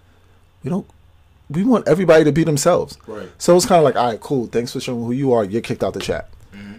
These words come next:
Speaker 1: And then somebody tried to Zoom bomb their way in, masturbating. I was like, "You're kicked out of the chat." And then we just locked everybody down. So we're gonna be fully prepared to stop all those things.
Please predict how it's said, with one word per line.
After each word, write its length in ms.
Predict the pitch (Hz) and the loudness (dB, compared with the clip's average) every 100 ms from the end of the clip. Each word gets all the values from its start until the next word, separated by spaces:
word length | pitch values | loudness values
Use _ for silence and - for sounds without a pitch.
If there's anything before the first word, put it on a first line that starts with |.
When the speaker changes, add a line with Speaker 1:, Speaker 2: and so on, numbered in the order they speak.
| - | -6
Speaker 1:
And 120 | 127 | -2
then 160 | 127 131 | -2 -2
somebody 400 | 151 143 135 127 | -2 0 0 -2
tried 220 | 143 120 | -4 -4
to 80 | 110 | -4
Zoom 240 | 123 143 | -4 -2
bomb 240 | 123 123 120 | -2 -2 -2
their 120 | 117 | 0
way 260 | 117 117 117 | 0 -2 -2
in, 320 | 117 113 104 | -4 -4 -4
masturbating. 640 | 110 127 - 98 110 90 | -2 -2 -4 -4 -4 -4
I 40 | 104 | -6
was 100 | 104 | -6
like, 200 | 92 - _ | -8 -10 _
"You're 240 | 110 110 113 | -10 -8 -6
kicked 220 | 110 101 | -6 -6
out 120 | 95 | -6
of 60 | 80 | -8
the 80 | 85 | -12
chat." 300 | - 82 - _ _ - _ - | -12 -14 -18 _ _ -20 _ -6
And 140 | 123 | -2
then 100 | 123 | 0
we 100 | 123 | -2
just 180 | 117 110 | -2 0
locked 180 | 117 - | 0 0
everybody 320 | 107 98 92 | -2 -2 -4
down. 220 | 82 82 - | -6 -10 0
So 200 | 180 151 | 4 6
we're 160 | 180 | 6
gonna 160 | 262 254 | 4 2
be 100 | 233 | -2
fully 260 | - 202 | 0 0
prepared 420 | 202 180 170 170 147 | 2 -2 0 0 0
to 80 | |
stop 220 | 135 123 - | -2 -2 -2
all 120 | 92 | -4
those 160 | 90 - | -6 -10
things. 300 | - - | -18 -20